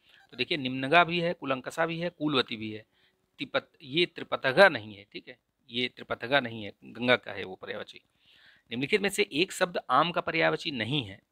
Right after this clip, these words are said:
नहीं शब्द पर ध्यान दीजिएगा, देखिए इसीलिए गलती होती है कि आता हुआ प्रश्न गलत हो जाता है, ठीक। तो अति सौरभ, अम्बु, सहकार, रसाल, ये आपको इनमें से बताना है। तो देखिए अति सौरभ भी है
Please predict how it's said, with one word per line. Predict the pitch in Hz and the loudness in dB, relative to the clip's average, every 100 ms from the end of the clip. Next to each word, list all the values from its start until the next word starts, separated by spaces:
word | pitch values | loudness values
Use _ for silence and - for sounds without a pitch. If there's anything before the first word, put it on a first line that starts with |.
| _ | _
नहीं | 113 110 143 196 | -10 -6 -4 -4
शब्द | - 170 | -4 -6
पर | - 156 | -6 -4
ध्यान | 117 143 | 0 0
दीजिएगा, | 123 107 104 | 0 -6 -8
देखिए | - 123 165 | -10 -8 -8
इसीलिए | 147 165 156 | -6 -4 -2
गलती | 123 120 | -2 -2
होती | 131 113 117 | -4 -2 -4
है | 95 _ _ _ _ - | -6 _ _ _ _ -14
कि | - | -4
आता | 123 165 | 2 4
हुआ | 147 147 | 2 0
प्रश्न | 131 127 | -6 -6
गलत | 113 110 | -6 -6
हो | - | -8
जाता | - 107 | -12 -14
है, | 107 _ - | _ _ -14
ठीक। | 185 _ _ _ _ | -14 _ _ _ _
तो | - - | -10 -2
अति | 156 160 | -2 0
सौरभ, | 170 156 156 160 _ _ _ _ 123 | 2 2 0 -4 _ _ _ _ 0
अम्बु, | 156 160 175 _ _ _ _ _ _ | 2 0 -4 _ _ _ _ _ _
सहकार, | - 135 113 - 131 151 - _ _ _ _ _ - | -8 -4 -2 4 4 4 -2 _ _ _ _ _ -12
रसाल, | 117 - 135 147 - | -6 2 4 2 -2
ये | 135 147 | -6 -2
आपको | - - 147 | -4 -4 -8
इनमें | 135 131 | -6 -8
से | - - | -8 -10
बताना | 127 110 110 | -8 -4 -2
है। | 101 98 _ _ - | -4 -8 _ _ -12
तो | 123 | -6
देखिए | 131 | -4
अति | 170 156 180 | 0 -2 -2
सौरभ | 160 123 143 139 | -2 2 0 0
भी | 170 | -6
है | 156 | -6